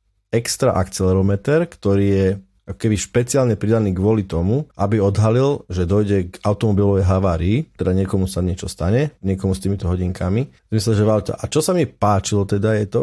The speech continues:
že, že vraj to testovali normálne, keď sa robili car crashe, tak nechali tam telefón alebo nejaký ten ich development box s týmito akcelerometrami a akože učili sa,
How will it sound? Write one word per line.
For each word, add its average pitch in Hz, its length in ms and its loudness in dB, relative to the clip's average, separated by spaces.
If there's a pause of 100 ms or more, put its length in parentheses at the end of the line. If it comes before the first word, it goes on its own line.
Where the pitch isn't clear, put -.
že, 92 160 -4
že 104 160 0
vraj 113 180 2
to - 140 -6
testovali 104 480 0
normálne, 101 400 0
keď 95 160 -8
sa 101 100 -2
robili 101 240 0
car 98 300 0
crashe, 127 560 -4
tak 104 160 0
nechali 110 320 0
tam 90 240 -2
telefón 107 560 2
alebo 98 240 0
nejaký 101 320 -2
ten 104 160 -2
ich 92 80 -4
development 107 560 0
box 107 400 -4
s 95 100 -8 (220)
týmito 101 320 0
akcelerometrami 104 960 -2
a 95 260 -2
akože 113 300 -2
učili 123 340 0
sa, 92 220 -4